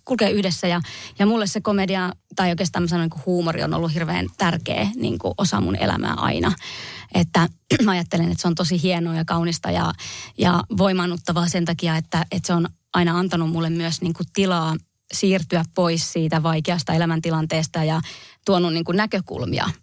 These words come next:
ehkä, että monestihan puhutaan siitä, että se huumori on niin kuin tavallaan defenssi ja tietysti se on myös niin kuin defenssi ja selviytymiskeino, mutta, mutta mä koen, että se on myös ollut sellainen asia, joka on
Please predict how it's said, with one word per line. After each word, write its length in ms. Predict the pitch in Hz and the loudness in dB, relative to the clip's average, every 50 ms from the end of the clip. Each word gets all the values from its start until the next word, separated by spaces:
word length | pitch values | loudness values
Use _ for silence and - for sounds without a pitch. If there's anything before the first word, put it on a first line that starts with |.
| _ - - | _ -4 -2
ehkä, 340 | - 185 - - - 190 175 - - - - | -2 -2 -2 -2 -2 -2 -2 -4 -8 -4 -2
että 300 | 208 - - - 175 170 - - _ _ _ _ _ _ - | -2 -2 2 2 0 0 0 -4 _ _ _ _ _ _ 2
monestihan 420 | 175 180 185 185 - - 170 156 160 | 2 4 4 4 2 2 0 0 0
puhutaan 360 | - 165 170 165 175 175 170 | 0 0 0 0 0 0 0
siitä, 220 | - 180 170 - | 0 -2 -2 -2
että 260 | 180 175 - - 180 - - - _ _ _ _ _ - _ _ _ - | -4 -4 -2 -4 -4 -4 -4 -10 _ _ _ _ _ -20 _ _ _ -4
se 120 | 196 - | 0 0
huumori 400 | 180 185 180 180 175 165 160 160 | 2 4 4 4 4 2 0 0
on 100 | 156 156 | 0 -2
niin 120 | 151 156 160 | -2 -2 0
kuin 160 | 175 175 170 - - - - - - - - - - | -2 -2 -2 -4 -8 -14 -14 -16 -16 -18 -20 -12 -2
tavallaan 360 | - 185 - 175 175 170 170 | 2 4 4 4 4 4 2
defenssi 520 | 202 208 - 214 175 165 165 - - 175 165 | 0 0 0 0 0 0 -2 -2 -2 0 0
ja 180 | 165 170 175 - - - | 0 0 -2 -6 -6 0
tietysti 380 | - 208 190 180 165 - 170 165 | 2 2 2 2 0 0 0 -2
se 160 | - - 156 | 0 2 2
on 100 | 160 160 | 2 2
myös 220 | 151 156 160 160 - | 2 0 -2 -2 -2
niin 120 | 170 156 | -2 -2
kuin 200 | - 170 156 175 | 0 -2 0 0
defenssi 440 | 185 170 - 175 160 160 - - 165 | 0 0 2 2 0 0 0 0 -2
ja 60 | 165 | 0
selviytymiskeino, 840 | 160 214 196 185 165 170 156 - 160 156 156 - - 175 170 160 160 | 2 2 2 2 2 0 0 0 -2 -2 -2 -2 0 0 2 2 0
mutta, 280 | 160 165 - - 160 160 - | 0 -2 0 0 -2 -2 0
mutta 220 | 175 175 165 - 175 | -2 -2 0 0 -2
mä 40 | 170 | 0
koen, 220 | - 185 170 165 | 2 2 2 2
että 120 | 160 160 - | 0 0 0
se 60 | 175 | 0
on 80 | 160 160 | 0 2
myös 360 | 165 160 160 - - - - - | 2 0 -2 -2 -4 -6 -10 -8
ollut 260 | - 190 180 170 170 - | -4 -2 0 0 0 0
sellainen 380 | - 185 175 170 160 160 160 - | 0 0 0 2 2 0 0 0
asia, 240 | - 185 - 180 165 | 0 0 0 0 0
joka 220 | 160 165 - 170 | 0 0 0 0
on 160 | 170 165 165 | 0 0 0